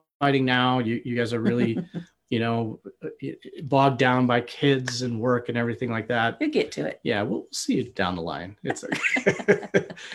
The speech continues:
Speaker 1: It, it, as Jean said, it, it is bound to blow up. It is going to happen, right? And especially if, if pe-, if people are not, if couples are not attending to things, it is just gonna sit there and it's gonna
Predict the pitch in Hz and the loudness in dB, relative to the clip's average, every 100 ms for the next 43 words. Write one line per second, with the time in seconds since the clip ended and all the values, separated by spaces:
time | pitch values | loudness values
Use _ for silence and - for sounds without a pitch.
0 | - 160 156 160 143 - 151 143 120 135 | -2 4 6 6 4 0 0 2 2 2
1 | 120 - 117 113 107 131 - 131 127 120 | 2 2 2 2 -2 -6 -6 -2 0 2
2 | 110 110 - 120 113 113 113 117 107 104 | 0 -2 -2 -2 0 -2 -2 -2 0 -2
3 | 104 - 120 113 - 107 107 107 104 101 | -4 -6 -6 -6 -6 -6 -4 -4 -6 -8
4 | 107 - 90 87 _ _ 113 101 107 - | -8 -8 -10 -12 _ _ -6 -4 -6 -10
5 | - - 110 104 - - 113 - 117 110 | -20 -12 -6 -4 -4 0 0 0 -4 -2
6 | 101 - - 113 - - - 131 135 123 | -4 -8 -12 -12 -10 -14 -12 -8 -4 -4
7 | 110 104 101 107 104 104 - _ _ - | -2 -2 -2 -2 -2 -4 -14 _ _ -10
8 | - 117 113 98 98 98 - - 147 160 | -4 -4 -4 -4 -2 -4 -4 -2 0 2
9 | 156 151 156 143 139 143 - _ - 123 | 0 0 0 0 0 -4 -10 _ -6 -2
10 | 110 104 117 107 - 101 98 - 123 117 | -2 -2 -4 -4 -2 -4 -4 -2 -2 -2
11 | 117 110 107 107 104 92 - 95 | 0 0 0 -4 -6 -8 -8 -8